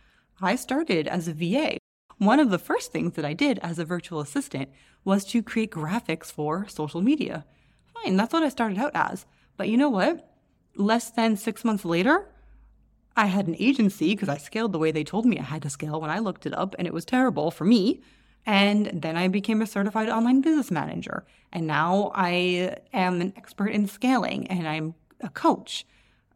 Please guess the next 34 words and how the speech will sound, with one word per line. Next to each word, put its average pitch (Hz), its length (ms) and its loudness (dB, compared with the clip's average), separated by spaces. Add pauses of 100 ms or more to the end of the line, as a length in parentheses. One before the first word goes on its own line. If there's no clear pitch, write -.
(140)
We, 233 380 -2 (240)
where 233 260 4
is 302 140 4
that 240 180 -2
reflected 208 560 -2
in 180 240 0
the 180 100 0
advice 190 380 -2
given 175 520 -2
in 190 120 0
these 165 160 -2
Google 269 380 0
articles? 156 580 -8 (540)
Google 277 320 2
doesn't 202 240 0
see 277 240 -4
you. - 320 -2 (1160)
Google 269 280 4
does 190 180 0
not 226 300 4
see 240 160 0
people 190 260 0
like 156 240 -6
you 170 140 2
who 170 100 -2
are 175 100 0
driven 151 280 -6
by 170 180 -8
impact. - 560 -4 (1160)
You 208 100 -4
guys 302 240 4
are 294 60 4
not 190 600 2
basic 180 440 -6